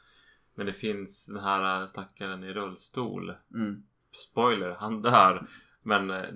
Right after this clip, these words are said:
Speaker 1: det är ju
Speaker 2: På exakt
Speaker 1: precis
Speaker 2: samma vis som en annan karaktär i A Bay of Blood dör.
Speaker 1: Ja. Fast
Speaker 2: Och
Speaker 1: i A Bay of Blood så är det som pang bom, så det, det är mer, nästan mer chockerande för att man ser det inte komma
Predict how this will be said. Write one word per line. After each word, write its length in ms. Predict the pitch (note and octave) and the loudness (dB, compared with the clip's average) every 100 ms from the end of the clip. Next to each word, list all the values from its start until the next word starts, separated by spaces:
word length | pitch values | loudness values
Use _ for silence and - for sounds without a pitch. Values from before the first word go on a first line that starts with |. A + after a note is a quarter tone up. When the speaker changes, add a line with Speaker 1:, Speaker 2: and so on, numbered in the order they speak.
| - F#2+ | -12 -4
Speaker 1:
det 140 | G#2 | 0
är 40 | |
ju 140 | G#2 G2 | 0 -2
Speaker 2:
På 320 | - G#2 - | -4 -4 -2
exakt 340 | A#2+ A#2 C3 | -4 0 0
Speaker 1:
precis 120 | - - | 2 2
Speaker 2:
samma 260 | G#2+ G2+ | 2 2
vis 240 | F#2+ F#2 - | 2 0 -2
som 220 | G2 F#2 | 0 0
en 320 | F2+ F2+ - | 0 -2 -4
annan 240 | G#2+ F#2 F#2+ | -4 -4 -4
karaktär 480 | F#2 F2 - F#2 F2 | -4 -6 -4 -4 -2
i 100 | F#2 | -4
A 60 | G2+ | -2
Bay 180 | F#2+ | -2
of 60 | F#2+ | -2
Blood 280 | G2+ F#2+ G2+ | -4 -4 -4
dör. 300 | E2 D#2+ - _ _ _ | -6 -6 -12 _ _ _
Speaker 1:
Ja. 340 | G#2+ G2+ F#2+ F#2+ _ _ _ | -6 -6 -6 -12 _ _ _
Fast 220 | A2+ F#2+ | -2 0
Speaker 2:
Och 60 | A2 | 2
Speaker 1:
i 80 | G#2 | 2
A 100 | G2+ | 2
Bay 160 | G#2+ G2 | 0 0
of 60 | |
Blood 240 | G#2 G#2+ F#2+ | 0 0 -2
så 120 | G2+ | -6
är 80 | F#2+ | -6
det 100 | F#2 | -6
som 180 | - F2+ | -12 -12
pang 320 | F#2+ F#2 F#2+ | -10 -10 -8
bom, 200 | G2 F2+ | -10 -10
så 100 | F#2+ | -12
det, 400 | F2+ F2+ F#2+ - | -12 -10 -10 -10
det 260 | - F2 E2 | -14 -8 -2
är 240 | G2+ G2 | -2 -2
mer, 160 | F#2+ F#2 | -4 -6
nästan 260 | F#2+ - F#2 | -8 -10 -14
mer 120 | F2+ | -14
chockerande 580 | F#2+ - A#2+ G#2+ F#2 F#2 | -14 -10 -6 -6 -6 -12
för 100 | - | -14
att 60 | |
man 140 | F#2+ F#2 | -14 -12
ser 200 | G2+ F#2+ | -10 -8
det 60 | |
inte 160 | F2+ F#2+ | -10 -10
komma 500 | - G#2 G#2+ G#2 | -6 -6 -4 -4